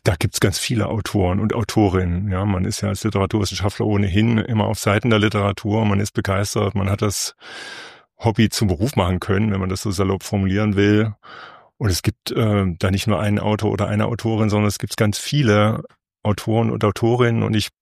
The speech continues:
versuche eigentlich auch jedes Jahr mindestens eine neue Entdeckung für mich zu machen. Also einen Autor mir neu zu erschließen oder eine Autorin, das ist mir ganz wichtig. Und eigentlich klappt das auch immer, dass ich mir,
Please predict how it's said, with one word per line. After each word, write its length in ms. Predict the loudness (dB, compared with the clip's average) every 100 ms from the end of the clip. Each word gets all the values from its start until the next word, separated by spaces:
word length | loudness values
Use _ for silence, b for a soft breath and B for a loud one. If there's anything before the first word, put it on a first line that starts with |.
| _
versuche 460 | -4 -2 0 0 0
eigentlich 320 | 2 0 0
auch 160 | -2 2
jedes 380 | 2 2 0
Jahr 180 | -2 0
mindestens 480 | 2 2 2 0 -2
eine 260 | 2 2 4
neue 280 | 4 4
Entdeckung 400 | 2 0 0 -2
für 160 | -2 -2
mich 160 | -4 -2
zu 120 | -2
machen. 280 | -2 -2 -4
Also 180 | -2
einen 180 | 0 0
Autor 380 | 2 0 2 2
mir 160 | 4 4
neu 140 | 2
zu 100 | 0
erschließen 460 | -2 0 0 2 0
oder 180 | 0
eine 200 | 0 0
Autorin, 520 | 0 0 0 2 2 0
das 140 | -2
ist 100 | 0
mir 120 | 0
ganz 260 | 2 2 0
wichtig. 460 | 0 -2 -4 -4
Und 220 | -2 -2 -2
eigentlich 280 | -2 0
klappt 200 | -2 -2
das 120 | -2 -2
auch 160 | -4
immer, 160 | -4 -4
dass 160 | -4
ich 100 | -4
mir, 280 | -2 0 -2